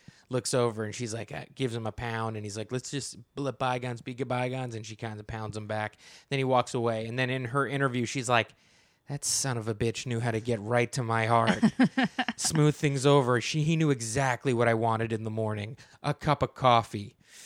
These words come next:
Speaker 1: "I think I still have feelings for him," or
Speaker 2: Wow.
Speaker 1: something like that. I, you
Speaker 2: Wow.
Speaker 1: know, it was just like, yeah, that's the, literally the smallest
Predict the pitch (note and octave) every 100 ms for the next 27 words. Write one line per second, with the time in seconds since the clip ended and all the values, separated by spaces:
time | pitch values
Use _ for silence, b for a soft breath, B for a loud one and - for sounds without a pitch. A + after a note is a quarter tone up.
0 | B B B _ _ - D3+ C3 - B2+
1 | A2 G#2+ A#2 A2+ G#2 A#2+ A2 G#3 G#3 E3+
2 | E3 - A#2+ A2 - A#2+ A#2 F3 E3+ E3+
3 | D#3 D3 E3+ F3 - F#3+ - E3+ D#3 F#3+
4 | A3+ C#3 A#2 C3+ D#3+ - E3 D#3+ C3+ D3
5 | D#3+ F3 F3+ F3 D#3+ C#3 B2 A#2 A2+ C3
6 | - - D3 C#3 C3+ C3+ B2+ A#2 - -